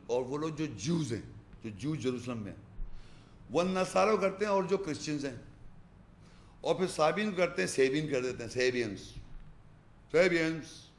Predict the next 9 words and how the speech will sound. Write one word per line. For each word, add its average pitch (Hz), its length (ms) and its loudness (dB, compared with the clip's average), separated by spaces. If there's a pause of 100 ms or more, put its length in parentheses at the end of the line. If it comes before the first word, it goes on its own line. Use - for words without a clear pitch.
(1400)
باقی 113 240 -4
ڈھونڈتے 127 320 -4
رہیں 123 100 -6
کون 113 180 -6
ہے 110 60 -8
سیبینز۔ 104 400 -2 (760)
بہرحال، 117 240 4 (880)
من 160 260 2
عامل، 202 380 2